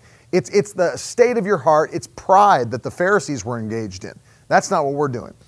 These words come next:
But obviously, if we're all doing it together, we know we're fasting. And so don't feel condemned if some knucklehead comes up to you and is like, "You lost your reward 'cause you told me you're fasting." It's like, "Just, dude, you're not even fasting, so don't g-, give me a hard time." Um,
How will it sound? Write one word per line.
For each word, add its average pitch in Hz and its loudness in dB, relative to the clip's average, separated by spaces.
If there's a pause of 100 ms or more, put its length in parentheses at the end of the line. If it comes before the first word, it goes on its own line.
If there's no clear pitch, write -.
(160)
But 143 -2
obviously, 160 4
if - -8
we're 156 -6
all 196 6
doing 185 0
it 135 -10
together, 139 -2
we 180 -4
know 202 2
we're 196 2
fasting. - 0 (480)
And 196 0
so 196 0
don't 202 2
feel 226 4
condemned 151 -2 (300)
if 151 -4
some 170 -2
knucklehead 143 0
comes 143 -2
up 165 2
to 151 -8
you - -4
and 135 -4
is 117 -8
like, 131 -6 (180)
"You 226 -2
lost 202 4
your 214 2
reward 226 2
'cause 143 -4
you 220 -2
told 214 2
me 220 -4
you're 233 -2
fasting." 254 2
It's 117 -10
like, 131 -4
"Just, 160 -6
dude, 170 -4
you're 190 -4
not 185 -2
even 135 -6
fasting, 120 -4
so 110 -10
don't - -8 (140)
g-, 110 -8
give 117 -8
me 113 -6
a 104 -6
hard 98 -10
time." - -18 (640)
Um, 175 4